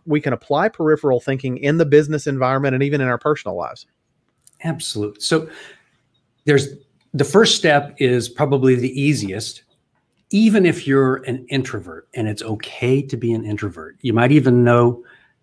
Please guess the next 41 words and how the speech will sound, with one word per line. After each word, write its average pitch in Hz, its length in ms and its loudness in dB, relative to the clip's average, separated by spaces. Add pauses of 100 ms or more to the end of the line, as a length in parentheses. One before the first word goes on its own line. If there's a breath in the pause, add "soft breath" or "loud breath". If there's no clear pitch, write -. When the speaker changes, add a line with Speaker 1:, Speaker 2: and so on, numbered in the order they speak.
(460)
Speaker 2:
I'm 131 240 4
an 117 100 6
introvert 90 500 -6 (1000)
of 120 100 -2
all 120 160 2
things. - 440 -16 (580 soft breath)
I, 117 160 -6 (180)
I 120 60 -8
simply 127 260 0
Speaker 1:
Okay. 180 80 0
Speaker 2:
come 135 140 2
alive 123 580 2
when 123 120 -2
I 123 40 2
get 120 120 0
a 117 40 -6
chance 131 260 -2
to 147 100 2
talk 110 240 -4
about - 280 -12
this. 120 320 -2 (360 soft breath)
Um, 110 140 -2
but 120 140 2
I 123 60 2
get 123 160 0
my 120 340 0
energy 156 320 2
by, 110 300 -6 (440)
by 113 180 -2
being 127 240 2
alone. 113 360 0
I 110 100 -4
enjoy 110 440 -2 (280 soft breath)
kind 113 140 -2
Speaker 1:
Yeah. 110 60 -4
Speaker 2:
of 107 100 -14 (180)
solitude. 120 600 0 (920 loud breath)
So 143 260 2
the 117 120 -2
first - 440 2
step 107 380 -2